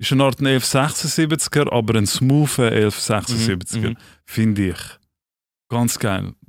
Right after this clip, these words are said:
Speaker 1: Den
Speaker 2: Okay.
Speaker 1: siehst du auch oft als Hardware-Unit, äh, in einer Chain von bekannten,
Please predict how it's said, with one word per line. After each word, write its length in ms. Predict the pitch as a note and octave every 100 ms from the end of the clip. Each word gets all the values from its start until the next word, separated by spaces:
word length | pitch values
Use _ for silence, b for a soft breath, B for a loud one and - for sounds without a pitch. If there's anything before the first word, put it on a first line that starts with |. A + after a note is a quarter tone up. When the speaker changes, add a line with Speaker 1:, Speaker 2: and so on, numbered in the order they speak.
| -
Speaker 1:
Den 80 | A#2
Speaker 2:
Okay. 200 | C3+ B2+
Speaker 1:
siehst 140 | A#2+ B2
du 40 |
auch 140 | A2+
oft 280 | A#2 A#2+ -
als 280 | A2 G2+ - - b b b _ -
Hardware-Unit, 1160 | G#2+ B2 - B2+ B2+ B2 A2 A2+ B2+ C3 - -
äh, 480 | G#2 G#2 G2+ G2+ G#2 -
in 120 | G#2+
einer 180 | G#2 F#2
Chain 420 | - A2 A#2 A#2+
von 220 | - G2+ G2
bekannten, 680 | G2 - G#2 - G#2 F#2+